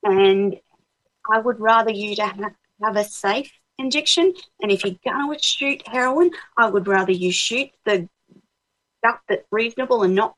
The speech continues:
cut with thinners and gonna help you bleed. Like, what a horrible thing to do to an addict.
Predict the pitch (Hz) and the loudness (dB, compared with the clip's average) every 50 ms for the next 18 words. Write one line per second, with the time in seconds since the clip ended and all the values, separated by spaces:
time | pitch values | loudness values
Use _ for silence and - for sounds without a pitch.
0 | _ - 233 226 - - 214 202 - _ - 208 214 220 233 247 240 - 202 190 | _ -4 -4 -4 -4 -4 -8 -8 -8 _ -4 -4 -2 -2 -4 -6 -4 -2 0 0
1 | 185 185 180 - - - - _ - 226 220 220 214 214 214 214 214 - 196 196 | 0 0 -2 -6 -12 -18 -12 _ -2 0 0 0 0 0 -2 -4 -2 0 0 0
2 | 190 180 - 196 202 202 190 185 220 220 240 233 - - - _ _ _ _ - | -2 -2 0 0 0 0 2 2 2 0 0 -2 -6 -14 -20 _ _ _ _ -6
3 | 254 277 311 330 320 320 - _ _ 247 233 233 240 247 247 254 262 262 262 262 | -2 -2 0 0 -2 -6 -12 _ _ 2 4 4 4 2 0 0 0 -2 -2 -4
4 | 262 - - _ _ _ _ _ _ - 247 226 214 208 208 214 220 220 214 220 | -6 -12 -20 _ _ _ _ _ _ -4 -2 -2 -2 -4 -4 -6 -6 -8 -10 -12
5 | _ _ _ - 247 220 - - 208 202 196 190 196 196 196 202 _ _ _ _ | _ _ _ -6 -6 -6 -4 -2 0 2 2 2 2 0 -2 -6 _ _ _ _
6 | - - 214 208 196 214 226 190 180 180 - - - - | -6 -6 -4 -4 -2 -2 -2 -2 -4 -6 -6 -8 -8 -8